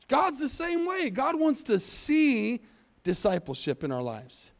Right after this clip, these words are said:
He wants to see that we truly haven't. Now, we're gonna fall short. We're gonna fail sometimes.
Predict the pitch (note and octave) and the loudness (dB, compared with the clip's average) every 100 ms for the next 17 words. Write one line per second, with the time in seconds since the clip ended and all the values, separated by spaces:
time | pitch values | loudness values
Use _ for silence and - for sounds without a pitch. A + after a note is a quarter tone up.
0 | _ _ _ _ _ - C4 C4+ B3 A3+ | _ _ _ _ _ 0 4 4 4 0
1 | F#3+ - C4+ C#4 D4 - - G#3+ A3 G3+ | 0 2 2 2 2 -2 -6 -2 -2 -2
2 | F#3+ - C4+ D4 D4+ D4 C#4+ - - - | -4 0 2 2 0 -2 -4 -8 -10 -2
3 | A3+ G#3 G#3 G#3+ G#3 B3 D4+ B3 - A3 | 0 2 2 6 6 6 4 2 4 4
4 | G3 - G#3+ C4 - G3+ A3+ G3 F3 G3+ | 6 8 8 8 4 -2 2 2 2 4
5 | G3+ A3 - A3 A3+ A3 B3+ A3 | 6 6 4 6 6 6 2 -2